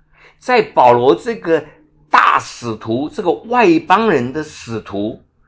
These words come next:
在这个大的神学家之后呢，他又要来带领牧养同一个教会呢，他不只是承担了很大的压力，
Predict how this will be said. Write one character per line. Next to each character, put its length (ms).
在 220
这 200
个 580
大 260
的 140
神 400
学 280
家 260
之 240
后 320
呢， 260
他 280
又 400
要 240
来 160
带 400
领 240
牧 260
养 260
同 280
一 60
个 120
教 300
会 220
呢， 220
他 220
不 320
只 240
是 200
承 380
担 240
了 220
很 360
大 240
的 120
压 480
力， 320